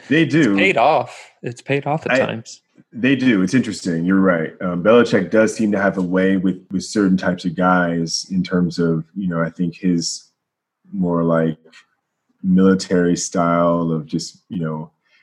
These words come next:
Speaker 1: "Hey, you know, here's the rules. You stay within this framework, and here's your boundaries." And, you know, I think it works for some guys.
Speaker 2: Yeah.
Speaker 1: Um, but I, I tell you what, it, it, there's a lot of other guys that I really don't think it would,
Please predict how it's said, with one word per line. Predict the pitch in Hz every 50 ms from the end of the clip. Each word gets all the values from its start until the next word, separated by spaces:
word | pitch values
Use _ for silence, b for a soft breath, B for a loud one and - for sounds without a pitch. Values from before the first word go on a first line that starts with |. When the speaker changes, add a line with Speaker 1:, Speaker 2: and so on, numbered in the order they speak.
| _ _ _ _ _ _ _ _
Speaker 1:
"Hey, | - 95 87 82 78 - - _ _ 92
you | 90 92
know, | 85 85 82
here's | 85 95 95 92 95
the | 95
rules. | 87 90 90 92 90 90 92 92 98 101 101 - - - - - _ _ _ _
You | - 95 90 85
stay | - - 101 95
within | 95 95 90 92 90 90 87 85 - _ 85
this | 80 92 92 90
framework, | - - - 95 92 90 90 90 90 90 90 90 92 95
and | 92
here's | 87 90 92 90 87
your | 90 85
boundaries." | 76 87 85 82 85 85 80 85 85 85 87 82 85
And, | 82 80 80 80 -
you | - 101 92 85
know, | 98
I | 113
think | - 220 220 -
it | 131
works | 117 117 151 151 151 - - - -
for | 101
some | 92 - - 90 87
guys. | 80 90 87 92 90 87 82 80 82 80 - - 120
Speaker 2:
Yeah. | 117 117 120 120 - _ _ _
Speaker 1:
Um, | 95 87 85 82 82 82 82 82 87 - - -
but | 101 95 90 90 87 90
I, | 85 98
I | 95
tell | - - 107
you | 98 90 85
what, | 90 95 92 90 85 - - -
it, | - 101
it, | 87 - 101 95 85 -
there's | 98 95 92 92
a | 98 95
lot | 90 - 98 98 95 98
of | 92 87
other | 95 92 87
guys | 80 80 78 82 80 82
that | 82
I | 78 80 - 87
really | 82 82 87 85
don't | 82 82 80 76
think | - 73 78
it |
would, | 76 76 71